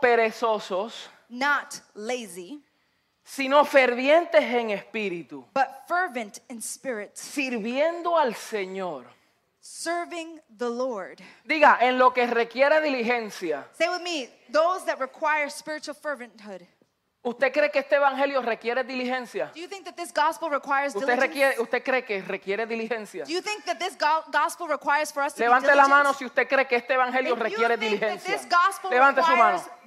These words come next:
Speaker 2: diligency.
Speaker 1: Wow,
Speaker 2: For
Speaker 1: ¿y los
Speaker 2: those that
Speaker 1: demás
Speaker 2: be
Speaker 1: dónde
Speaker 2: diligent.
Speaker 1: están?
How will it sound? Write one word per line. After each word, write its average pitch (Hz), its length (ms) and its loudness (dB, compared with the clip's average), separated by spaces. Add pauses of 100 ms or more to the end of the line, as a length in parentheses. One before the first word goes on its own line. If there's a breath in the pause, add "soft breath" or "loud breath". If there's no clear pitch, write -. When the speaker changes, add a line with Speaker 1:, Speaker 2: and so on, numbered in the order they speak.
Speaker 2:
diligency. 233 840 -4 (220)
Speaker 1:
Wow, 220 480 4
Speaker 2:
For 320 100 2
Speaker 1:
¿y 247 60 0
los 320 80 8
Speaker 2:
those 302 140 6
that 302 100 10
Speaker 1:
demás 285 180 6
Speaker 2:
be - 20 6
Speaker 1:
dónde 330 200 4
Speaker 2:
diligent. - 120 -4
Speaker 1:
están? 339 320 4